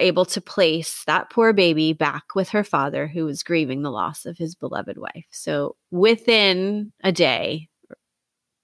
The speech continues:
he, this baby is reunited, which is a freaking miracle.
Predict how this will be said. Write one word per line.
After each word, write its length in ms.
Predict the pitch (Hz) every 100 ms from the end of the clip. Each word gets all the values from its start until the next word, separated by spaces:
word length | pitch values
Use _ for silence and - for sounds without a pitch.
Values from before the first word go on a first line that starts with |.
| _ _ _
he, 220 | - -
this 240 | 175 165 156
baby 380 | 156 151 143
is 200 | 156 143
reunited, 540 | 151 143 139 135 - 156
which 320 | 165 - - _ _ _
is 140 | 254 247
a 60 |
freaking 400 | 254 - 247 180
miracle. 600 | 156 135 - - - 185